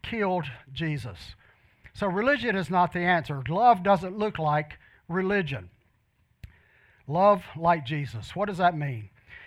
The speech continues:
In John chapter fourteen, Jesus sums it up for us, I think. And he's speaking to his disciples in a very intimate setting. And he says,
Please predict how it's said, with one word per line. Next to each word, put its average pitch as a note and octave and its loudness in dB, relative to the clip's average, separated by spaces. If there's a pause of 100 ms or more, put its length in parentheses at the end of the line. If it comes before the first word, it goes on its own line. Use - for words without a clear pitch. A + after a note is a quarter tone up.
(140)
In F3 -4
John A3 8
chapter G3+ 2
fourteen, D3+ -4 (400)
Jesus E3 -4
sums F#3 0
it F#3 0
up D3+ 0
for C3+ -6
us, B2 -8
I B2 -4
think. D3 -8 (720)
And D3+ -4
he's D#3+ -4
speaking G3+ -2
to G3 -2
his F3+ -6
disciples E3 0
in C#3+ -6
a B2+ -10
very E3+ -2
intimate F#3 -4
setting. C3 -6 (180)
And D3 -4
he E3+ -2
says, F3 0